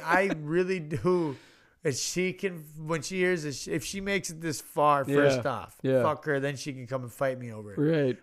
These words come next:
Speaker 1: But I do fully believe that I'm a smarter individual. 'Cause
Speaker 2: Sure.
Speaker 1: I, I mean, I have, she, like, I have the common sense, the street knowledge and shit.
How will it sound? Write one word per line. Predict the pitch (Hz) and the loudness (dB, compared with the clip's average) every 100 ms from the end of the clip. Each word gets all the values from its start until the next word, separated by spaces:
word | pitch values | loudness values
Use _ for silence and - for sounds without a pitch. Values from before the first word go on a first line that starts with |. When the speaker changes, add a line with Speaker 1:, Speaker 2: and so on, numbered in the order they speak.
| - | -2
Speaker 1:
But | 151 143 | 0 2
I | 160 151 | 2 0
do | 123 160 160 | 0 -2 -2
fully | - 156 156 156 147 | -4 -2 -2 -2 -4
believe | 139 139 143 143 123 | -6 -4 -2 -2 -4
that | 131 131 - _ _ _ _ | -6 -8 -10 _ _ _ _
I'm | 143 135 | -10 -8
a | |
smarter | 123 - 151 147 143 131 127 _ _ | -10 -8 -2 0 0 -4 -8 _ _
individual. | 160 143 135 127 147 139 139 147 143 | -10 -8 -8 -2 -2 -4 -6 -2 -2
'Cause | 139 | 0
Speaker 2:
Sure. | 147 156 | 0 0
Speaker 1:
I, | 156 143 151 | 0 0 -2
I | |
mean, | 147 151 | -2 -6
I | 151 | -6
have, | 143 151 151 139 120 _ _ _ _ | -4 -4 -4 -6 -10 _ _ _ _
she, | - 175 190 175 160 | -12 -6 -4 -4 -4
like, | 156 147 | -4 0
I | 160 | 0
have | 160 170 | -2 -4
the | 170 | -8
common | 175 170 170 165 | -6 -6 -8 -10
sense, | - 156 147 151 | -8 -8 -8 -12
the | |
street | 123 - 160 156 | -14 -6 -6 -6
knowledge | 156 147 139 139 131 | -8 -8 -8 -8 -10
and | 127 | -14
shit. | - 143 131 - | -12 -6 -4 -6